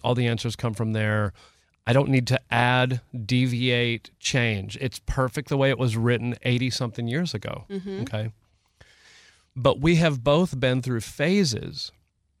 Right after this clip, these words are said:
Speaker 1: where we hated certain meetings because they were as far away from that basic text as they could get. They're spouting garbage. They're talking about their dead cat, whatever. Instead of bringing solution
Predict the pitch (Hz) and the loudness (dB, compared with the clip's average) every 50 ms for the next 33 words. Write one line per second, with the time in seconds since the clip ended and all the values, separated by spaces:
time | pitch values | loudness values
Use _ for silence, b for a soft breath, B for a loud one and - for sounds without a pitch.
0 | _ _ _ - - - - 120 123 127 120 120 127 139 143 120 107 135 135 143 | _ _ _ -20 -18 -8 0 2 4 4 6 6 4 4 2 2 2 2 2 2
1 | 139 143 131 117 - - - 135 127 - 113 117 117 117 120 135 156 190 214 175 | 2 0 0 0 -2 0 2 0 0 0 0 0 2 2 2 4 4 2 2 0
2 | 123 95 - - 50 117 127 - 139 135 131 - 135 127 123 113 110 127 123 127 | -2 -4 -6 -8 -10 -10 -10 -8 -6 -6 -2 0 0 2 2 0 0 0 2 2
3 | 127 127 123 120 120 120 - - 123 107 - - - 196 185 156 139 143 139 135 | 2 2 2 2 2 2 0 -2 -2 -2 -2 0 2 4 4 4 4 4 2 2
4 | - 135 123 117 120 120 110 - _ _ _ - - 135 131 123 - 117 - - | 0 -2 0 0 0 0 0 -2 _ _ _ -4 -2 0 0 0 -2 -4 -6 -4
5 | - 143 139 139 - - - 143 113 110 120 117 110 - 117 117 117 - 180 185 | -2 0 0 0 -2 -4 -4 -2 -2 0 -2 -2 -2 -4 -8 -6 -2 0 2 4
6 | 185 175 - - - 127 127 - - - - - 127 127 127 123 120 117 117 107 | 4 4 2 0 -4 -4 -4 -4 -6 -4 -2 0 0 2 2 0 0 -2 -2 0
7 | 143 180 190 190 175 147 143 147 123 127 120 123 120 123 127 120 117 117 - 120 | 4 4 4 4 4 2 -2 -4 -6 -6 -8 -10 -8 -6 -6 -4 -4 -4 -4 -6
8 | 117 B B B B B B B B - - 135 127 123 - 127 117 120 117 110 | -6 B B B B B B B B -2 0 0 0 0 0 -2 -2 -2 -2 -2
9 | - 110 107 104 123 120 120 123 127 - 151 151 139 139 131 127 117 - 127 127 | -4 -4 -2 0 0 0 0 0 -2 0 0 2 4 4 2 2 0 0 0 0
10 | 131 131 147 170 220 240 214 139 123 117 117 120 113 - - 139 135 123 110 143 | 2 4 4 4 4 4 4 4 4 2 2 2 0 0 0 0 0 0 0 2
11 | 151 165 170 165 165 - - 147 131 139 143 135 - - 147 139 139 135 | 2 2 2 2 0 0 0 0 2 2 2 0 0 0 0 0 0 -2